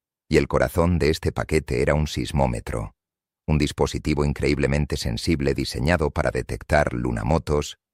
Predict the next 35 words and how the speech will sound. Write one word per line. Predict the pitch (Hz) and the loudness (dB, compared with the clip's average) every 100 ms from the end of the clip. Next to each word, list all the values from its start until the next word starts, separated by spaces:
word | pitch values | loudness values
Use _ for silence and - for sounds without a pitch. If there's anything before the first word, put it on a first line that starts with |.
| _ - | _ -2
y | 78 | 0
los | 64 - | 0 0
impactos | 57 - 85 - 64 60 | -4 0 -2 0 -4 -2
de | 67 | -2
meteoritos, | 62 62 62 58 73 - 52 - - _ _ _ - | -2 -2 -2 -2 -2 -4 -10 -12 -18 _ _ _ 0
para | 69 | 2
ayudarnos | 62 64 80 90 85 78 | 2 4 4 4 2 2
a | 73 | 0
comprender | 73 67 69 69 82 | 0 0 0 2 4
el | 76 | 4
interior | 67 65 64 80 78 | 0 -2 2 2 2
de | 71 | 0
la | 58 | 0
luna | 73 92 78 | 0 2 2
de | 76 | 2
la | 67 | 2
misma | 73 85 87 | 2 2 2
manera | 76 76 80 71 | 2 2 2 2
que | - | 0
los | 64 62 | -2 -2
terremotos | - - 64 82 73 65 67 | -2 -2 2 2 2 -2 0
nos | 73 65 | -2 -2
revelan | 62 80 85 76 | 2 4 6 4
el | 65 | 0
interior | 64 62 62 76 69 | -2 -2 2 4 4
de | 65 | 2
la | 60 | -2
Tierra. | - 65 60 60 53 _ _ _ _ | -2 -2 -2 -4 -6 _ _ _ _
Los | 85 76 | 4 4
científicos | 73 67 98 101 92 87 | 4 2 2 2 2 2
estaban | 71 - 87 | 2 2 4
ansiosos | 80 69 90 78 71 - | 4 4 4 4 2 0
por | 78 64 | 0 2
recibir | 65 - 67 64 | 0 -2 -2 0
datos, | 69 67 53 53 | 2 0 -2 -8